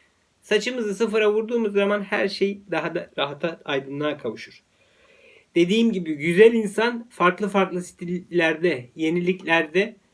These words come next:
de kendini belli eder. Ama güzellik tam yüzde yüz yüz güzelliği değildir. Tabii bundan,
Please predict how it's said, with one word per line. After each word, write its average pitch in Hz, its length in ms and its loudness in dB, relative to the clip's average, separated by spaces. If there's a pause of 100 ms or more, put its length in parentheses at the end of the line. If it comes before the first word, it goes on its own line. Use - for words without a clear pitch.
(520)
de 214 180 4
kendini 185 480 2
belli 175 300 6
eder. 160 520 -2
Ama 214 200 0
güzellik 233 520 0
tam 233 360 -2 (180)
yüzde 214 260 -2
yüz 254 280 0
yüz 226 240 2
güzelliği 226 640 0
değildir. 196 720 4 (280)
Tabii 180 260 0
bundan, 190 380 0